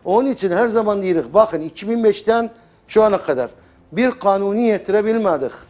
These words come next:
Orada diğer siyasetçiyle herhangi bir, e, milletvekilimiz esas bir siyasetçi ise onunla işbirliği içerisinde kanunlarda söz sahibi olağın.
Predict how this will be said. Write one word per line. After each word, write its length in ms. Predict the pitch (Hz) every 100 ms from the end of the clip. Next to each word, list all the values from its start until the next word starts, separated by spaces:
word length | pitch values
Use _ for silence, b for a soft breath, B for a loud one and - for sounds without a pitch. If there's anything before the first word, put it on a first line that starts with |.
| b b b b -
Orada 600 | 196 220 214 196 226 214 B B 139
diğer 260 | 180 240 214
siyasetçiyle 1000 | - 202 185 190 180 - 226 202 190 240 - _ _ -
herhangi 460 | 180 190 185 170 180
bir, 180 | 170 - b b b -
e, 220 | 165 165
milletvekilimiz 920 | 165 180 190 180 175 - 156 156 143 - _ _ -
esas 380 | 143 214 202 180
bir 60 | 180
siyasetçi 680 | - 170 156 160 139 156
ise 300 | 139 151 196 - b b
onunla 380 | - 196 233 226
işbirliği 560 | 202 - 175 196 220 202
içerisinde 840 | - 175 151 147 156 143 202 220 B B B -
kanunlarda 760 | 175 185 185 175 165 165 233 233 B B
söz 300 | - - 220
sahibi 460 | 220 190 - 156 147
olağın. 500 | 135 131 117 143